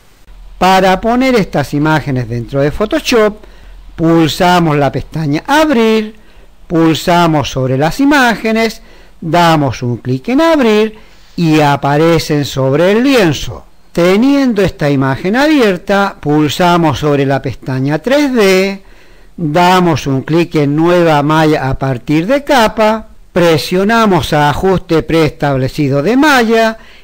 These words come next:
y hacemos clic sobre la pestaña Esfera.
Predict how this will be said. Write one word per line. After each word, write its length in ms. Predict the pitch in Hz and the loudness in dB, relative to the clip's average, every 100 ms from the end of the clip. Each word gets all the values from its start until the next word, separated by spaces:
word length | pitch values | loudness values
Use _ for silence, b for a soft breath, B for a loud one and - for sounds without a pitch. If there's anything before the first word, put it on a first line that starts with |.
| - | -2
y 280 | 165 160 | 2 2
hacemos 600 | 151 139 - 135 156 196 - | 2 0 -2 -2 0 -2 -2
clic 480 | 269 262 254 - | 0 0 0 -4
sobre 400 | - - 160 160 | -8 -2 2 2
la 180 | 147 131 | 2 -2
pestaña 440 | 143 - - 143 180 | -4 -8 -6 -2 -2
Esfera. 520 | - 277 196 127 | 0 0 0 -2